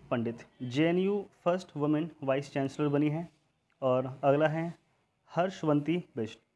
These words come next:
फर्स्ट वुमेन प्रेसिडेंट of इंडियन माउंटेरियन फाउंडेशन, माउंटेनियरिंग फाउंडेशन। ओके, सेकंड, संयुक्त राष्ट्र में भारत की अगली स्थायी प्रतिनिधि के रूप में किसे नियुक्त किया गया है? इसका आंसर है ऑप्शन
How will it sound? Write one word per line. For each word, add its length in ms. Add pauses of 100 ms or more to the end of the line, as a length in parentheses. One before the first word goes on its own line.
(200)
फर्स्ट 280
वुमेन 240
प्रेसिडेंट 440
of 140 (140)
इंडियन 340 (420)
माउंटेरियन 580
फाउंडेशन, 640 (320)
माउंटेनियरिंग 480
फाउंडेशन। 460 (180)
ओके, 180 (1160)
सेकंड, 360 (880)
संयुक्त 540
राष्ट्र 340
में 180 (100)
भारत 320
की 260 (540)
अगली 420 (240)
स्थायी 360
प्रतिनिधि 520
के 160
रूप 240
में 180
किसे 300
नियुक्त 380
किया 180
गया 180
है? 180 (320)
इसका 200
आंसर 260
है 200 (220)
ऑप्शन 280